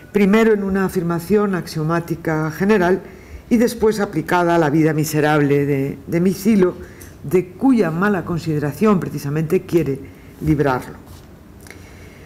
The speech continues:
Se afana con Cicerón, con Erasmo, con el Axiocus y con Lucrecio en rebatir la idea de que la muerte da dolor, para afirmar, con argumento materialista prodigado por Lucrecio,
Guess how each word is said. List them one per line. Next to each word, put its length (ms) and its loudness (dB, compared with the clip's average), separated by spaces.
Se 180 -2
afana 600 0
con 160 -6
Cicerón, 640 0
con 180 -6
Erasmo, 640 0
con 300 2
el 120 0
Axiocus 920 -2
y 80 -10
con 240 -4
Lucrecio 680 0
en 140 2
rebatir 420 2
la 120 4
idea 420 2
de 120 0
que 100 -6
la 100 -2
muerte 380 -2
da 180 0
dolor, 560 0
para 240 4
afirmar, 720 0
con 160 -4
argumento 680 -4
materialista 920 -2
prodigado 640 0
por 160 0
Lucrecio, 680 -2